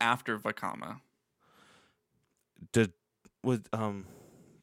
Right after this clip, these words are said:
Speaker 2: after Vakama, it did not belong to Lekon. <sighs>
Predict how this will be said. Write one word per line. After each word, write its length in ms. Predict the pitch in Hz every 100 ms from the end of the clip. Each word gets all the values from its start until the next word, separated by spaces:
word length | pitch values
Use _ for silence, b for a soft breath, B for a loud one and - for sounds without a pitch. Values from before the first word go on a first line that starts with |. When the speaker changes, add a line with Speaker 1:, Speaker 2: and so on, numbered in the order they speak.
| -
Speaker 2:
after 260 | 90 - 107
Vakama, 500 | - 90 78 82 85
it 60 |
did 120 | - 78
not 160 | 85
belong 220 | 87 90 90
to 80 |
Lekon. 460 | 87 82 - 80 82 B B B B B B B B B B B B B B B _ -
<sighs> 1500 | 180 156 156 - - - - - - - - - - - 101